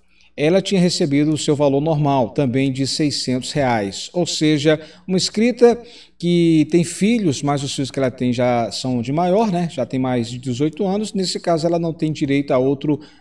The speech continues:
benefício. Fica só aí nos seiscentos reais, ok? Nos seiscentos reais. Outra situação, outra inscrita mandou pra gente essa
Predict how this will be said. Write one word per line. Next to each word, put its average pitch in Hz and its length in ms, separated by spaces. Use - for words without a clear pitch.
benefício. 139 840
Fica 143 320
só 135 280
aí 127 280
nos 127 380
seiscentos 131 720
reais, 107 680
ok? 180 480
Nos 127 180
seiscentos 113 480
reais. - 380
Outra 233 320
situação, 175 760
outra 226 380
inscrita 160 720
mandou 196 280
pra 190 180
gente 170 300
essa 170 100